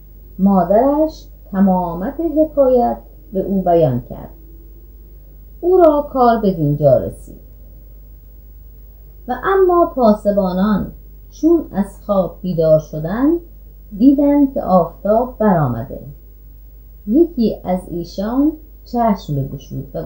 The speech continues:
گفت: «یا دلیله.» بدوی او را جواب داد و گفت: «به خدا سوگند، من بلیله نخواهم خورد. آیا زولبیا و عسل آورده اید یا نه؟»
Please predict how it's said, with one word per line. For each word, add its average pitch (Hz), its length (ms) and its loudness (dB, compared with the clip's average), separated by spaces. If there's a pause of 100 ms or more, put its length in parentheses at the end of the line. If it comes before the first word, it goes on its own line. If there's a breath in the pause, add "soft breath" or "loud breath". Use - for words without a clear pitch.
گفت: 233 460 0
«یا 196 280 -2
دلیله.» 220 760 2 (1120)
بدوی 185 560 4
او 247 120 0
را 214 220 4
جواب 175 640 0
داد 269 340 0
و 175 120 -2 (100)
گفت: 220 420 2 (520)
«به 180 80 -6
خدا 180 460 2 (120)
سوگند، 254 640 -2 (340)
من 226 320 4
بلیله 190 520 4
نخواهم 240 680 -2
خورد. 147 260 -4 (1000)
آیا 196 480 6
زولبیا 170 560 2
و 165 220 -4
عسل 175 400 -8
آورده 151 500 0
اید 269 340 -2
یا 165 240 2
نه؟» 123 220 0